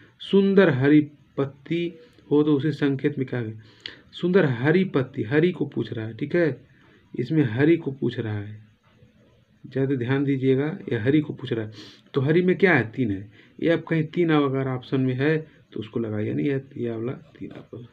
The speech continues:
सही है, ठीक। इसी तरह आइए अब चौथा क्वेश्चन आपको बत-,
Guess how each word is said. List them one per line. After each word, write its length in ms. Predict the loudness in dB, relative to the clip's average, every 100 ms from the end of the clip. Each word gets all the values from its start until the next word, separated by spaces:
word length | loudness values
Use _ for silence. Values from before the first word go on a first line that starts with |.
| _ _
सही 220 | -14 -14
है, 200 | -16 _ _ _ _ _ _ _ _
ठीक। 240 | 2 2 0 -18 -14 -12 -12 -12 -4
इसी 160 | 0
तरह 220 | 4 6
आइए 220 | 6 6 4
अब 60 |
चौथा 280 | 2 -2 -2
क्वेश्चन 320 | 0 -2 0
आपको 220 | -2 -2
बत-, 140 | -4